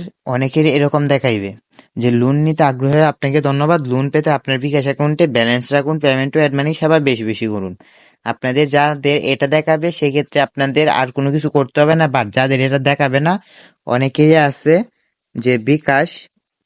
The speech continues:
কেওয়াইসি পুনরায় জমা দিন, বিকাশের কেওয়াইসি পুনরায় জমা দিন।" তো যাদের এটা দেখাবে, তারা কি করবেন, তারা YouTube থেকে একটা ভিডিও দেখে নেবেন যে কিভাবে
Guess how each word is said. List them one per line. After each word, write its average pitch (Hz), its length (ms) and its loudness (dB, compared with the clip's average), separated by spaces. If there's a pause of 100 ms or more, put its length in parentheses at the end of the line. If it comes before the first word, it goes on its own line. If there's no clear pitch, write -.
(140)
কেওয়াইসি 143 520 2
পুনরায় 151 460 2
জমা 147 260 -2
দিন, 98 200 -8 (1160)
বিকাশের 147 920 0 (520)
কেওয়াইসি 135 580 2
পুনরায় 147 520 2
জমা 143 260 0
দিন।" 101 260 -10 (1040)
তো 135 160 0
যাদের 139 360 0
এটা 143 200 0
দেখাবে, 156 460 2
তারা 139 260 0
কি 147 160 -4
করবেন, 165 300 2
তারা 135 240 2
YouTube 139 420 -2
থেকে 160 260 0
একটা 147 220 0
ভিডিও 147 320 2
দেখে 156 240 2
নেবেন 143 260 0
যে 143 80 -2
কিভাবে 151 600 2